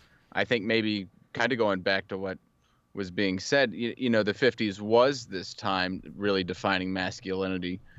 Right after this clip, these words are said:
Uh, I mean, you can just look at even soldiers that had come back from World War Two. Uh, they, they weren't even allowed to really talk about any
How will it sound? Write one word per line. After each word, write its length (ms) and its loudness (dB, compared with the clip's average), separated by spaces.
Uh, 440 6
I 40 2
mean, 160 4
you 120 6
can 140 4
just 240 0
look 280 4
at 300 4
even 380 0
soldiers 480 2
that 100 2
had 140 -4
come 160 0
back 200 0
from 200 -6
World 300 0
War 200 -2
Two. 460 2
Uh, 500 4
they, 200 4
they 180 6
weren't 240 2
even 260 2
allowed 340 4
to 60 -4
really 280 0
talk 340 0
about 320 0
any 480 -4